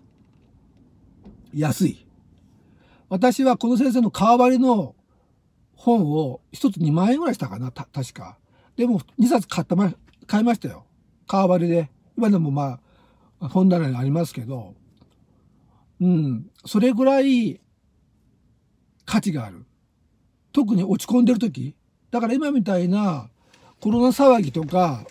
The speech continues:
まあ不安が毎日毎日ワイドショーとかね、ニュースとか、報道番組で言われますよね。うん。ああいうことに、あの、さらされちゃうと、人間って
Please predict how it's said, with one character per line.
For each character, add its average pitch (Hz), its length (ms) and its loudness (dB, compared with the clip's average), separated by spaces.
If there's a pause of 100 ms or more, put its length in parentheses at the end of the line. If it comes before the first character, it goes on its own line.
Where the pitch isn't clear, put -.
(520)
ま 233 140 2
あ 196 40 2
不 202 160 0
安 247 200 6
が 247 120 4
毎 247 260 4
日 190 80 -2
毎 202 240 2
日 175 60 0
ワ 180 160 2
イ 196 40 2
ド 226 100 2
シ - 100 -4
ョ 170 60 2
ー - 20 -4
と 143 100 -4
か 123 120 -10
ね、 202 300 0 (760)
ニ 180 140 6
ュ 226 100 6
ー 214 40 2
ス - 120 -8
と 175 100 -2
か、 135 320 -8 (600)
報 196 180 4
道 208 140 2
番 220 240 2
組 170 200 2
で 139 80 -2
言 139 100 0
わ 170 80 0
れ 190 80 2
ま 226 160 2
す 190 120 -6
よ 131 120 -2
ね。 196 340 -2 (760)
う 156 60 -2
ん。 127 500 -2 (760)
あ 214 160 0
あ 226 60 2
い 240 60 4
う 220 60 2
こ 240 120 0
と 254 140 0
に、 156 340 2 (920)
あ 165 100 -6
の、 151 140 -2
さ 170 180 2
ら 202 60 4
さ 240 120 0
れ 214 120 2
ち 151 100 -4
ゃ 135 40 0
う 123 120 -2
と、 139 340 -4
人 190 300 4
間 226 220 2
っ 175 40 -2
て 143 320 -2